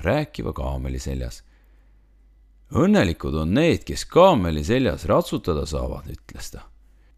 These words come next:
"Tore oleks ise ka proovida seda ükskord,"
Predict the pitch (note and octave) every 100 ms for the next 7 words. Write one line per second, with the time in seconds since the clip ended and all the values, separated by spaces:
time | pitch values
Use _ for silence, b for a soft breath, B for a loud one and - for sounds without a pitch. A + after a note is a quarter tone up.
0 | - _ _ _ _ _ - G#2+ A2+ E2
1 | C#2 D#2+ E2+ - - - A2+ - B2+ B2+
2 | F3+ F3+ D3 F#2+ C#2 C#2 D#2+ D#2 - -
3 | - - - -